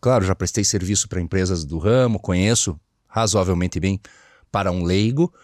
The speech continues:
mas acho que duas grandes inovações de vocês que é notório aí no mercado é o, a central de vendas, né, que não funcionava dessa forma, as outras, e essa questão do cronograma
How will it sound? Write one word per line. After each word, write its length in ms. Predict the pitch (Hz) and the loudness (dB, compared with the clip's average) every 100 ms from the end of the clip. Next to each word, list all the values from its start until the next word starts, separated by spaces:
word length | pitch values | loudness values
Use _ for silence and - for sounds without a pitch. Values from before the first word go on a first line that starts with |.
| - _ _ | -20 _ _
mas 160 | 92 92 | -6 -2
acho 160 | 101 - | -2 -4
que 80 | |
duas 400 | 101 120 175 143 110 | -4 2 2 2 -2
grandes 340 | 104 127 147 | 0 0 0
inovações 480 | 131 113 104 117 117 | 0 0 0 2 2
de 60 | 101 | 2
vocês 480 | 95 - 113 120 - | 0 2 2 2 0
que 180 | 110 | 0
é 160 | 104 98 | 2 2
notório 520 | 104 131 123 139 120 | 0 0 0 2 0
aí 100 | 101 | -2
no 80 | 95 | -2
mercado 580 | 95 95 101 110 127 131 | -2 -2 -2 0 0 0
é 180 | 120 107 | 2 2
o, 180 | 95 90 _ - _ | 0 -4 _ -20 _
a 80 | - | -4
central 360 | - 98 113 120 | -2 0 0 2
de 60 | |
vendas, 500 | 104 117 208 240 - _ _ _ _ - | 2 2 0 -4 -8 _ _ _ _ -6
né, 160 | 92 | -2
que 100 | 120 | 0
não 80 | 107 | -2
funcionava 520 | 90 - 87 98 123 | -2 -2 0 0 0
dessa 220 | 95 85 80 | -2 -4 -4
forma, 340 | 95 107 101 | 0 0 0
as 100 | 78 | -2
outras, 460 | 90 147 - 220 - - - - - - | 0 -2 -2 -4 -6 -14 -20 -20 -20 -4
e 180 | 117 123 | 0 2
essa 240 | 135 - | 2 0
questão 460 | - 131 - 127 131 | 0 -2 0 0 2
do 100 | 135 | 2
cronograma 720 | - 143 135 113 117 123 | 2 2 2 2 2 2